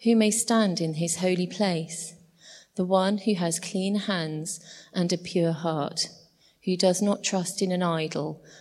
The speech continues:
or swear by a false god. They will receive blessing from the Lord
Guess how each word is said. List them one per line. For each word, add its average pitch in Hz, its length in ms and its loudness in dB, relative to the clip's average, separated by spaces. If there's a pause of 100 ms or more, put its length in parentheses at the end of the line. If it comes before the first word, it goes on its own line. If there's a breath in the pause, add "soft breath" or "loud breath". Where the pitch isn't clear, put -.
(100)
or 165 200 -2
swear 165 480 2
by 160 180 -2
a 156 100 0
false 160 420 -4
god. 151 340 0 (880)
They 190 180 4
will 185 200 0
receive 190 500 0
blessing 180 520 2
from 160 200 -4
the 170 80 2
Lord 147 440 0